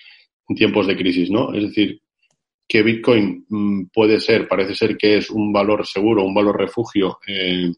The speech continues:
en estos tiempos, me ha parecido, me ha parecido muy interesante para tenerlo en cuenta, con lo cual para mí es un aprendizaje que saco de este, de este debate.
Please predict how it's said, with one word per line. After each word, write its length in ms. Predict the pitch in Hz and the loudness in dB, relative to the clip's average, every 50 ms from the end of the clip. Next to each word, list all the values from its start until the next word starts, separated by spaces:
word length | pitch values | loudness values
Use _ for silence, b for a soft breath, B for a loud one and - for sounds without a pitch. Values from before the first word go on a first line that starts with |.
| _ _ _ | _ _ _
en 180 | - 101 101 | -4 -4 -2
estos 280 | 104 - - 110 104 - | -2 -2 -2 -4 -4 -2
tiempos, 320 | - 107 104 107 123 107 | -2 -2 0 0 0 0
me 80 | 107 104 | 0 0
ha 40 | 95 | 0
parecido, 480 | 101 104 87 - 104 98 95 98 - - 107 | 0 -2 -2 0 0 0 0 0 -2 -2 -2
me 60 | 104 | 0
ha 40 | - | 2
parecido 280 | 113 101 101 104 95 | 2 2 2 2 2
muy 180 | 92 101 117 120 | 2 2 2 4
interesante 460 | 110 104 101 - - 90 92 92 101 | 4 2 2 0 0 -4 -4 -2 0
para 160 | 92 92 90 | 0 0 0
tenerlo 300 | - 98 98 92 - 92 | 0 -2 -4 -2 -2 -2
en 80 | 87 87 | -2 0
cuenta, 260 | 87 90 98 120 135 | -2 -2 0 0 0
con 100 | 123 95 | 0 0
lo 80 | 92 92 | 0 2
cual 300 | 98 98 98 98 87 - _ _ _ _ _ - - - - _ - - | 2 2 2 0 -4 -8 _ _ _ _ _ -14 -14 -14 -16 _ -8 -4
para 140 | 98 101 | -2 0
mí 80 | 98 104 | 0 2
es 60 | 101 | 2
un 80 | 113 104 | 2 2
aprendizaje 580 | 92 95 104 98 95 90 101 101 - - 101 | 2 2 2 2 2 2 0 0 0 0 0
que 80 | 92 95 | 0 0
saco 300 | - 104 98 90 98 95 | -2 -2 0 0 2 2
de 80 | 95 92 | 2 2
este, 480 | 92 - - 95 92 90 90 90 - B B B B B B B B B _ _ _ | 0 0 0 0 0 0 0 -2 -6 B B B B B B B B B _ _ _
de 100 | - 110 | -2 -2
este 200 | 104 - - 101 | -2 0 0 2
debate. 480 | 98 95 95 98 98 - - - - | 2 2 2 0 0 -2 -4 -4 -6